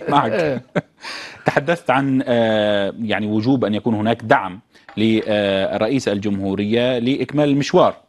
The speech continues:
Speaker 2: نعم.
Speaker 1: آه، هل نحن بحاجة إلى دعم دولي وإقليمي أيضًا؟
Speaker 2: طبيعي.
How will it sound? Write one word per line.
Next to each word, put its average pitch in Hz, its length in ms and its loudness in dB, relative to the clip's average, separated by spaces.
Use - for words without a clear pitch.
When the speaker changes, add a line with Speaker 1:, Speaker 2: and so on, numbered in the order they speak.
Speaker 2:
نعم. 120 160 -8
Speaker 1:
آه، 117 500 2
هل 165 240 0
نحن 170 280 -2
بحاجة 151 440 0
إلى 139 380 2
دعم 131 480 0
دولي 131 380 4
وإقليمي 120 720 2
أيضًا؟ 131 360 -2
Speaker 2:
طبيعي. 113 420 -8